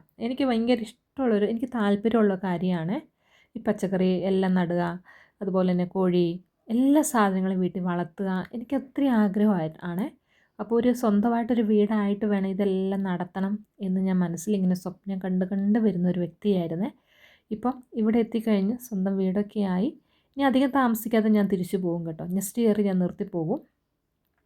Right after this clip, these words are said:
അപ്പം എന്നിട്ട് വേണം എൻ്റെ കംപ്ലീറ്റ് സ്വപ്നങ്ങളെല്ലാം എനിക്ക് സാ-, പൂർത്തീകരിക്കാൻ.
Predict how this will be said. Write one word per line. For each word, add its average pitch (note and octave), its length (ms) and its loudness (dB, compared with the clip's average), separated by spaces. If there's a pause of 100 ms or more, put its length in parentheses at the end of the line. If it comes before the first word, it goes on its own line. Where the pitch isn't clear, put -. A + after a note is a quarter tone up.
(320)
അപ്പം A3 280 -4 (220)
എന്നിട്ട് A3+ 340 4
വേണം A#3 320 2 (560)
എൻ്റെ G3 200 0
കംപ്ലീറ്റ് G3 460 2
സ്വപ്നങ്ങളെല്ലാം F#3 840 -2
എനിക്ക് F3+ 300 -2 (240)
സാ-, F#3+ 640 0
പൂർത്തീകരിക്കാൻ. G#3+ 800 -2